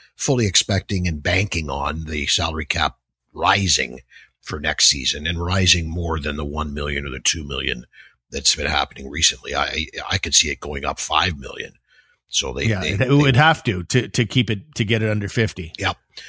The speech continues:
Speaker 1: So I, I think that that'll happen, and the Leafs are figuring that's gonna happen.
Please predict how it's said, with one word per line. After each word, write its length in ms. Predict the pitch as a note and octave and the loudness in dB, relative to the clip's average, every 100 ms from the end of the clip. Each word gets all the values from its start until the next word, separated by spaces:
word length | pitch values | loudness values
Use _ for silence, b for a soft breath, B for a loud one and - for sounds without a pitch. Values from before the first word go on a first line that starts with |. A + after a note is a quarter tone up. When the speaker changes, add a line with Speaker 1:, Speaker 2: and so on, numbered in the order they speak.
| B | B
Speaker 1:
So 160 | - G#2 | -4 -2
I, 340 | A2+ B2+ C3 - | 0 2 0 2
I 140 | C#3 | 2
think 180 | D#3 D3+ | 2 2
that 220 | C3 - | 2 2
that'll 260 | C3 B2 A#2 | 2 2 2
happen, 400 | F#2+ F2 - A#2+ | 2 0 0 -2
and 100 | G2+ | 0
the 80 | G#2 | 0
Leafs 280 | A2 G#2 | 2 4
are 80 | G#2+ | 4
figuring 400 | - A2+ A2 F#2+ | 2 0 0 0
that's 220 | D#2+ D#2 | 0 -2
gonna 180 | - C#2+ | -2 -2
happen. 420 | C#2+ C2+ - D#2 | -2 -2 -4 -12